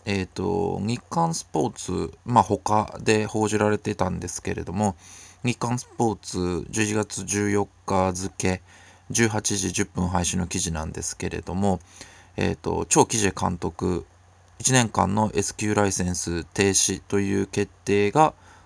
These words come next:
なされたと。まあ、記事によると、日本サッカー協会が十四日、理事会において、張吉ジ監督のエスキュー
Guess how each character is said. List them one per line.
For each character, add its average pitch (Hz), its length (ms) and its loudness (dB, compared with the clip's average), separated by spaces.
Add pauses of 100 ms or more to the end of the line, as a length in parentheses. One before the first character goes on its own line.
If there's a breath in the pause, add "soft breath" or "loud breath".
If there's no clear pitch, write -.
(100)
な 101 100 -2
さ 110 120 6
れ 87 100 4
た 90 100 -6
と。 - 220 -10 (540 loud breath)
ま 123 100 4
あ、 - 20 -14
記 - 140 -2
事 110 160 2
に 95 140 2
よ 92 120 2
る 92 140 0
と、 147 440 2 (420 loud breath)
日 135 80 2
本 127 100 4
サ 104 100 0
ッ - 40 -2
カ 104 140 2
ー - 40 -2
協 104 200 0
会 92 260 0
が 123 360 4
十 117 200 2
四 90 140 2
日、 - 340 -4
理 98 100 2
事 95 140 -2
会 92 240 0
に 90 100 -2
お 90 200 0
い 82 60 -4
て、 127 320 0
張 107 220 0
吉 98 140 -4
ジ 90 200 0 (100)
監 92 220 -2
督 95 280 -4
の 117 200 -2
エ - 80 0
ス - 120 -4
キ 123 100 -2
ュ 117 200 2
ー - 60 -16